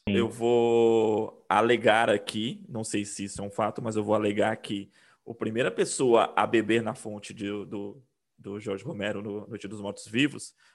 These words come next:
Speaker 2: foi o Érico Veríssimo no seu último romance, Incidente em Antares, que é de mil novecentos e setenta e um, três anos após o,
Speaker 1: Sim.
Speaker 2: o lançamento do, do filme, né? E Incidente em Antares é a, o zumbi brasileiro.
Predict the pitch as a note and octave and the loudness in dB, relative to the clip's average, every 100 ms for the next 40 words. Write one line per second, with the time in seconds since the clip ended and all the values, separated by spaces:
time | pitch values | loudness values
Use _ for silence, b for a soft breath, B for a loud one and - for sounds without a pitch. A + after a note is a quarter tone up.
0 | _ - A#2+ A#2 A#2+ C3 C3+ C3 A2+ B2 | _ -2 2 4 4 2 -2 2 2 2
1 | C3 C#3 C#3+ C3 - B2 A#2+ C3 C#3+ C3+ | -2 -6 -4 -4 0 0 0 -4 -6 0
2 | C3 B2 A#2+ A#2+ - C#3 C#3 C3 A#2 A#2 | 0 0 -2 -2 -2 0 0 -2 0 0
3 | A#2 B2+ - A2+ G#2 - - - b b | 2 0 4 2 2 -4 -14 -18 b b
4 | - A2+ A#2 A#2+ C#3+ C#3+ D#3 E3 - D#3+ | 2 2 4 0 0 -2 0 2 2 4
5 | G3 E3+ A#2 G2 A#2+ C#3+ D3+ C3+ C#3 C#3 | 4 4 -2 0 4 4 4 0 2 0
6 | C3+ A#2+ A#2+ B2+ B2+ F#2+ B2 A#2 A#2+ A#2 | 2 2 2 2 4 4 4 4 2 0
7 | A#2 A#2 A#2 A#2 A2+ A2+ _ A2+ A2+ - | 0 -2 -2 0 0 -4 _ -6 -4 0
8 | D#3 G#3+ D#3+ A#2 C#3+ A3+ _ _ _ _ | 0 2 0 -2 -4 -10 _ _ _ _
9 | - A2 A2+ A#2+ B2+ C3+ D3+ C#3+ D3+ A3 | -10 -6 -4 0 0 2 -2 4 4 4
10 | G#3 C4+ C#4 D#4 D4 - G#3+ A#3+ A3+ G#3 | 0 -2 -2 -2 -2 0 0 -2 -4 -6
11 | G3 A3+ A3+ _ _ - F#3+ A3 G#3 A2 | -4 -6 -10 _ _ 0 0 4 2 0